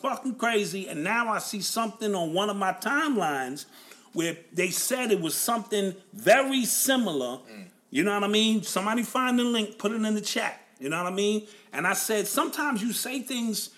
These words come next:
Speaker 1: you know, just off the top of your head, the spirit telling you to say these things." <coughs> Excuse me. And I said, 'cause it just was weird how these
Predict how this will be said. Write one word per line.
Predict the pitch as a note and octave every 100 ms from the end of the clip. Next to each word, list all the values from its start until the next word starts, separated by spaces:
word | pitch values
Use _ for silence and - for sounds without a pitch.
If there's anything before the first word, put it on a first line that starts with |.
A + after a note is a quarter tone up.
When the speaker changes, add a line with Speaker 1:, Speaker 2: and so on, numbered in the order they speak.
| - _
Speaker 1:
you | B3+
know, | A3+ F3+
just | A#3 A3
off | A3
the | A3+
top | - G#3+ G#3+
of |
your | G#3+
head, | F#3+
the | E3
spirit | - C4 B3+ -
telling | A3+ A3
you | A3
to | E3
say | - C4+
these | B3 F#3+
things." | - E3+ D#3+ - - - - -
<coughs> | - - -
Excuse | E3 - A#3 A3
me. | F3+ E3+ - - _ _ _ _ _ _ - F#3+
And | F#3+
I | A3+
said, | - - B3 G#3 G3+
'cause | G#3+ G3
it | -
just | C4+ A3
was | G3+ D3
weird | D3+ E4+ D#4+ A#3
how | F3 -
these | F#3+ G#3+